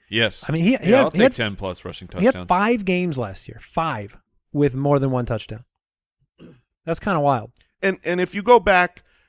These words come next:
Speaker 3: y-, he, he is built for touchdowns. You go back to Kenyon Drake, who wasn't in this system. He was still getting all those same opportunities that James Conner was getting. Wasn't quite as effective with them,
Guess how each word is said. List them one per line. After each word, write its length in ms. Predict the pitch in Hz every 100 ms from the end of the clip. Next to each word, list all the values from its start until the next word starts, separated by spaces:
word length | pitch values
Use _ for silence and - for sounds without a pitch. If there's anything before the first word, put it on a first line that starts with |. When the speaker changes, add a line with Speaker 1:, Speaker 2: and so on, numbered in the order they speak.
| _ _ -
Speaker 3:
y-, 100 | - -
he, 360 | 160 233 302
he 320 | - - 269
is 180 | 349 135
built 340 | 98 151 269 -
for 180 | - 113
touchdowns. 680 | 120 98 - 202 101 101 - _
You 100 | 202
go 120 | 233
back 200 | 208 196 -
to 60 |
Kenyon 340 | - 196 147 127
Drake, 300 | 165 185 -
who 100 | 151
wasn't 600 | 110 127 233 135 107 - _ _ _
in 220 | 175 165
this 180 | 160 208
system. 720 | - - 185 247 - 135 113
He 100 | 139
was 180 | 170 139
still 380 | - - 311 170
getting 360 | - 196 143 -
all 260 | 175 208
those 220 | 156 127
same 260 | - 170 147
opportunities 640 | 139 127 - 147 127 120
that 100 | 117
James 240 | 127 123 113
Conner 300 | 135 151 131
was 160 | 107 92
getting. 320 | 104 98 101 _ _
Wasn't 280 | - 139 156
quite 200 | - 143
as 100 | 117
effective 440 | 104 - 135 - 113
with 160 | 117
them, 200 | 117 110